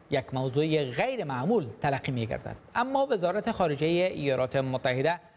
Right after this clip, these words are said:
تخمین می‌کند که سالانه بین ششصد تا هشتصد هزار نفر در امتداد مرزهای بین المللی قاچاق می‌شوند.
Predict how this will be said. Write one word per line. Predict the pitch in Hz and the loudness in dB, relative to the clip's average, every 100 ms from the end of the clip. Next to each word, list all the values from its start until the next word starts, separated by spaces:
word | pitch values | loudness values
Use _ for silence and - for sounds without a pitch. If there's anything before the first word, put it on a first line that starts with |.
| _ _ | _ _
تخمین | 185 - 226 175 | -4 -2 -4 -4
می‌کند | 117 - 110 101 | -4 -4 -4 0
که | 156 | -2
سالانه | - 175 165 175 208 - - - - 139 | 0 2 2 2 0 -4 -16 -20 -6 -2
بین | 190 214 208 | -2 -4 -8
ششصد | - 156 120 - 208 254 - - | -2 -2 -2 -4 -2 -2 -4 -2
تا | 185 | 0
هشتصد | - 175 165 - 269 269 | 0 -2 -4 -2 -4 -2
هزار | - 165 156 | -2 0 0
نفر | 151 151 220 151 - - - - - 143 | 0 0 -2 -2 -12 -20 -20 -20 -20 -2
در | 151 156 | 0 0
امتداد | 156 143 147 151 156 | -4 -2 0 2 2
مرزهای | 156 127 120 - 139 139 | 0 0 -2 -2 -2 0
بین | 131 127 123 | 0 -2 -2
المللی | 123 120 123 120 147 196 | -2 -2 0 0 2 0
قاچاق | 196 - 196 170 180 - | -2 0 0 2 0 -2
می‌شوند. | 127 110 104 - - | -8 -8 -10 -14 -18